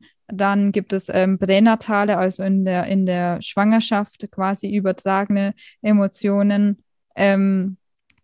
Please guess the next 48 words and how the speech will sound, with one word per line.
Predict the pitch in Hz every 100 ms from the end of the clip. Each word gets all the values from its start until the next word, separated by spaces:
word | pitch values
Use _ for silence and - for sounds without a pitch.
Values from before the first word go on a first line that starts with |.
| _ _ _ _ -
beziehungsweise | 202 - 226 214 202 208
nicht | 202 196
übertragen, | 196 190 - 180 214 226
sondern | 214 196 180 -
angenommen | 202 226 202 190 185 175 180
vom | 185 175
Empfänger. | 180 180 190 190 175
Also | 185 190
du | 185
entscheidest | 185 - 202 196 -
dich | 190
immer | 190 180
dafür. | 175 - 185 180 - - - -
Wobei, | 220 247 254
wenn | 240
das | 233 -
Baby | 233 233 240
im | 226 220
Mutterbauch, | 226 247 214 208 214 220 -
das, | 214 - - -
glaube | 196 202
ich, | 208 -
kann | 214
noch | 208
nicht | 208 185
so | 196
viel, | - 208 208 220 - -
wenn | 208 208 202 196
die | 214 208 202
Mutter | 208 220 220 -
irgendeinen | 208 208 202 202
schlechten | - 202 - 208
Tag | - 202 220
hat, | 214 220 - - - -
denkt | 214 208
sich | 214
das | 220 -
Baby | - 220 208
auch | 202 214 220
nur | 214 208
so, | 208 196
„Wow, | 202 359 381 349 330 311 294 269
was | 262
ist | -
das | 269
für | 262
eine | 233
Emotion?“ | 214 208 - 190 196